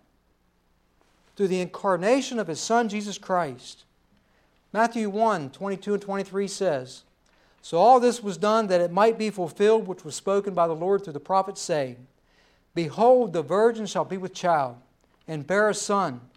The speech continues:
and they shall call his name Emmanuel,'" which is translated, "God with us." God with us is God visiting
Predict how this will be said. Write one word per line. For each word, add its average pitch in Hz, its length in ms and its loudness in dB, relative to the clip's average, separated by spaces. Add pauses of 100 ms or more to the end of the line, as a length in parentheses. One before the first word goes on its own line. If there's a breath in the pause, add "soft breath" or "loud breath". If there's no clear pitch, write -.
(220 soft breath)
and 180 80 -8
they 196 120 2
shall 196 240 0
call 262 460 2
his 196 220 -4
name 226 380 -2
Emmanuel,'" 190 1080 -2 (580)
which 151 200 -10
is 170 160 -8
translated, 143 760 -4 (560)
"God 185 480 0 (140)
with 156 300 -2
us." - 480 -8 (540)
God 196 380 4
with 220 220 4
us 220 360 4
is 196 460 4
God 202 420 0
visiting 165 720 -2